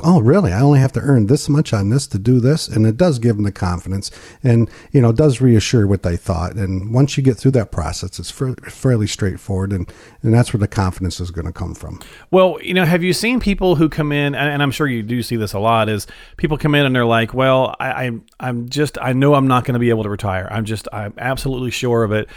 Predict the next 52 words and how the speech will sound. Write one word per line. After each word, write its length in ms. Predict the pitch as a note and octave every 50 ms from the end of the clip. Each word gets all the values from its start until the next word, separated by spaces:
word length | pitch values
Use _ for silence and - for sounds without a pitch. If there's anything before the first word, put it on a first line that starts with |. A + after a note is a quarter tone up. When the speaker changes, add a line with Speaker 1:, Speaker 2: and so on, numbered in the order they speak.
| - - - -
Speaker 2:
And, 340 | _ A#2+ B2+ B2 A#2+ A#2+ B2 -
and 120 | - A#2+
they, 100 | B2 A#2+
you 180 | A#2+ A2+ A#2+ C3
can 180 | - C3+ A#2+ A2+
tell 200 | - E3+ F3 E3
they 100 | C#3+ A#2+
have 180 | B2+ B2 A2+
no 160 | A#2 A2+ A2
confidence 400 | G2 - C3+ C#3 C#3+ C3 B2+ A#2
before 420 | - - C3+ B2+ - - G#3 G#3 G3+
you 140 | F3+ F3 F#3
<laughs> 60 | -
even 320 | - D#3 F3+ E3+ D#3+ F3+ E3+
run 240 | D#3 D#3+ E3+ E3
through 160 | - - D#3+ D#3+
the 160 | C#3 A#2 -
process. 640 | - D#3 - - A#2+ - - A2+ G#2 A2 A2+ - - - - - - - - -
And 200 | C#3+ D3 D#3 E3+
then 140 | F3+ G3 G3+
you're, 240 | F#3+ F3 D#3 D3 - -
you 100 | F3+ F3
know, 320 | C3+ A#2+ B2 A#2+ - - - A#2+
depending 340 | A#2 A#2 - C#3+ C#3+ C3+
on 140 | C3 C3 C3
the 160 | C3+ A#2 A2
outcome, 380 | B2+ D3 D#3+ D#3+ - B2+ A2+ A#2+
you're 120 | B2 B2+
either 140 | B2+ B2+ B2
to 100 | A2 A#2
say, 200 | G#2+ B2 B2 A#2+
"Yes, 360 | A2+ G#2 G2 C3 F#3 G3+ -
actually 280 | - D3+ D3 - C#3+ B2+
you 100 | A#2 A2+
can," 320 | - - A2 G#2 B2+ D#3 C3+
or, 140 | G2+ G2 G2+
"No, 160 | A#2 C3+ D3
you 160 | C3 G#2 F#2+
can't." 380 | - - F#3+ A#3 G#3+ C3+ - - - - - - - -
But 180 | D3 D3 B2
do 80 | B2+ C#3+
you 120 | D3 C#3+
see 240 | B2+ - - F#3 G3
more 220 | E3+ D3+ D#3 D#3+
people 400 | D#3 - D#3 D3+ C#3+ D#3+ D#3 C#3+
automatically 720 | - A2+ C3+ C#3+ C#3 B2 A#2+ A2+ A2 A#2+ C3+ C3+ - C3+
putting 320 | A#2 - - C3+ C3+ C3+ C3
them 180 | C3 C3 C3
that, 200 | C3 B2+ A2+ - -
in 180 | C3 C3 C3
that, 340 | B2+ A#2+ A2+ A2 A2 - -
uh, 440 | A#2 A2+ G#2+ G#2+ G#2 G2+ G#2 G#2 -